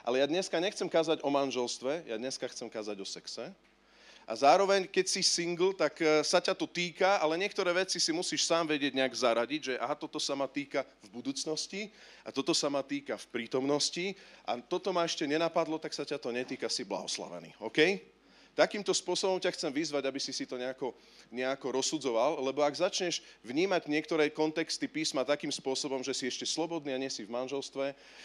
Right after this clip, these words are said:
tak, e, si presne ten človek, ktorý nechce zabrániť smilstvu,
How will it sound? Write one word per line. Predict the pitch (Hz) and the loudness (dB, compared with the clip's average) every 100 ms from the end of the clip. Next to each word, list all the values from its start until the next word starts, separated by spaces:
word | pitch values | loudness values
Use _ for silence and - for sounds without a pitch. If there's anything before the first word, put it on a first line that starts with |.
| - _ | -20 _
tak, | 135 135 - | 6 6 6
e, | 151 143 143 - | 6 8 8 4
si | - 143 | -2 0
presne | 165 180 | 2 2
ten | 165 156 | 2 0
človek, | 135 156 151 | 2 2 0
ktorý | - 147 139 | 0 -2 -2
nechce | 147 139 | -2 -4
zabrániť | 127 131 135 120 - | -2 0 0 -2 -6
smilstvu, | 113 107 - - 151 | -6 -6 -8 -6 -6